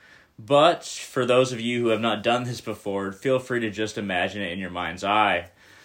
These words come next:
Um, when I do this meditation, I usually, I usually put that feeling and that imagery right at the base of my spine while looking at it in my mind's eye, which may seem complicated. It ha-, it can happen with, uh,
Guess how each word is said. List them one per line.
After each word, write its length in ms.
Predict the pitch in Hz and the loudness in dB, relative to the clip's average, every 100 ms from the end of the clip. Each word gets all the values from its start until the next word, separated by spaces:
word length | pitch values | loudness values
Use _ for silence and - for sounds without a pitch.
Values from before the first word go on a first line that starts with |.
| - _ | -20 _
Um, 320 | - 90 90 | -4 -2 -2
when 120 | 101 107 | -2 2
I 120 | 120 | 2
do 160 | 131 | 2
this 160 | 117 - | -2 -2
meditation, 500 | 101 98 104 101 107 | -4 0 0 0 -2
I 60 | 101 | -2
usually, 360 | 107 107 101 _ - | -2 -4 -4 _ -2
I 120 | 104 | 0
usually 600 | 113 107 107 101 87 - _ | 0 -2 -4 -4 -6 -12 _
put 200 | - 143 | -6 -2
that 240 | 139 123 - | 2 0 0
feeling 380 | 123 127 139 | -4 -2 -2
and 80 | 120 | -2
that 220 | 104 101 | 0 -2
imagery 420 | 110 123 131 143 131 | -2 -6 -4 -4 -2
right 260 | 110 107 | 2 2
at 80 | 107 | 2
the 60 | 95 | 0
base 220 | 107 107 | 0 0
of 80 | 104 | -4
my 80 | |
spine 480 | 95 - 110 117 123 | -6 -2 0 0 0
while 280 | 107 110 120 | 0 2 2
looking 240 | 117 117 | -2 -4
at 120 | 104 104 | -2 -2
it 80 | |
in 80 | 101 | -4
my 140 | 101 95 | -6 -4
mind's 300 | 92 90 104 | -4 -4 0
eye, 280 | 110 101 | 2 2
which 320 | 95 98 - 107 | 0 -4 -8 -6
may 220 | 104 104 | -2 -2
seem 420 | - 104 98 95 | -4 -6 -6 -8
complicated. 760 | - 123 107 80 98 82 85 - - - - - | -6 -6 -6 -10 -10 -8 -8 -12 -20 -20 -20 -12
It 180 | - 202 | -2 2
ha-, 200 | 202 185 | 2 4
it 140 | 170 170 | 2 2
can 100 | 175 | 2
happen 340 | 156 143 139 | 4 4 2
with, 220 | 120 - | -4 -2
uh, 440 | 113 104 101 92 | 2 4 2 0